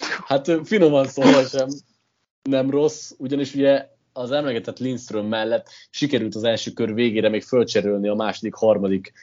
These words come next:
körre McGaryért, és, ö, hát igen, ő sem hálálta meg egyelőre szerintem a bizalmat, valamint rajtuk kívül még jött Trent She-, Sheff-,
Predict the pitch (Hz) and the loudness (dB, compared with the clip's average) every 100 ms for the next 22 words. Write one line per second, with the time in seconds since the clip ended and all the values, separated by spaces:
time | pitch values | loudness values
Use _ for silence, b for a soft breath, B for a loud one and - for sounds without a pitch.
0 | b - 110 107 107 107 110 110 110 110 | b 0 4 4 4 2 0 0 2 4
1 | 120 120 127 131 131 - _ _ b b | 4 4 6 6 6 -2 _ _ b b
2 | b _ _ - 110 107 101 - 110 110 | b _ _ -8 -2 -2 -2 -2 0 2
3 | 110 107 - 113 - 117 120 110 110 117 | 0 -2 -8 -10 -6 -6 -4 0 0 0
4 | 107 - 107 110 107 113 113 107 110 113 | -4 -2 0 -2 0 2 2 0 0 2
5 | 110 110 113 113 104 117 110 107 110 123 | 2 2 0 -2 -2 -2 0 -2 4 4
6 | 123 127 123 - B B 104 120 123 123 | 6 6 4 -2 B B 2 4 6 6
7 | 147 135 135 - 151 131 123 123 120 131 | 6 6 4 -2 0 2 2 2 0 -6
8 | _ 127 123 123 127 113 - 120 123 - | _ -2 -2 2 2 2 -2 0 0 -2
9 | - 135 127 - | -4 2 2 0